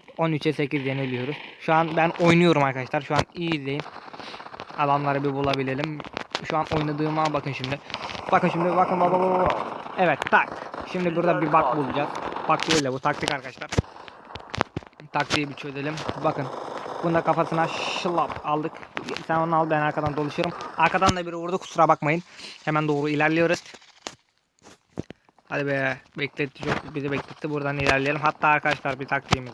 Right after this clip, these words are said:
daha var. Ben hep bunu yaparım. El bombasını buradan çekerim. Atlarım, adam olduysa şöyle bir yollarım, adam gördüm orada. Buraya da bir tane saldırırım. Buradan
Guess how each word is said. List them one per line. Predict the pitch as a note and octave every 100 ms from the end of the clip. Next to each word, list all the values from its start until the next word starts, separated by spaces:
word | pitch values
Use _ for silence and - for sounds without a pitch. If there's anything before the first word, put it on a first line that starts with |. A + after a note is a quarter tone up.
| C3+
daha | C3 C3+
var. | C3+ - - - - C#3+
Ben | C#3
hep | C#3
bunu | E3 C#3
yaparım. | C3 C#3+ D#3+ -
El | F3 F3
bombasını | E3+ D#3+ D#3 D3+
buradan | C#3+ D3
çekerim. | C#3 D3 D#3 E3 - - - - - -
Atlarım, | E3 - E3 D#3 D#3 D3+
adam | D3+ D3+ D3+
olduysa | C#3+ D3 C#3+ C#3+ C3+
şöyle | D#3 D3 C3+
bir | C#3 -
yollarım, | D3 C#3+ D3 C#3+
adam | C#3 C#3 C3
gördüm | C3 B2+
orada. | B2 B2+ - - - - D#3+
Buraya | C#3+ C3+
da | C#3
bir |
tane | C3+ C3+ D3
saldırırım. | C#3 C3 B2 C#3 -
Buradan | C#3 C3+